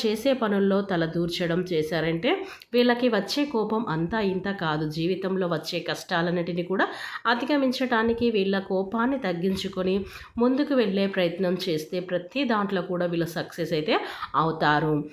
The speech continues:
అలా కాకుండా కోపంతోనే ఉంటారు, కోపంతోనే ముందుకు వెళ్తారు. అనుకోకుండా మాత్రం వీళ్ళ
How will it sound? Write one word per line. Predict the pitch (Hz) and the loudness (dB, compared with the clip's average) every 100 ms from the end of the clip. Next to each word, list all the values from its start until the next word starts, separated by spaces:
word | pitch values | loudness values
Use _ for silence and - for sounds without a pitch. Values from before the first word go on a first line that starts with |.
| - - | -14 0
అలా | 226 254 294 | 4 6 6
కాకుండా | 294 233 233 208 202 | 4 0 0 -2 -2
కోపంతోనే | 202 175 196 254 247 240 202 214 180 | 0 0 0 0 0 0 0 0 0
ఉంటారు, | 175 170 160 165 | 0 0 0 0
కోపంతోనే | 165 170 170 208 220 214 240 | 2 2 2 0 0 2 2
ముందుకు | 196 165 165 165 | 2 0 0 -2
వెళ్తారు. | 160 151 165 160 233 381 - - - | 0 0 0 0 2 0 -2 -12 0
అనుకోకుండా | 240 262 294 277 285 277 269 | 2 2 2 0 2 2 2
మాత్రం | 220 196 202 202 | 2 2 0 0
వీళ్ళ | 185 185 175 | 0 2 0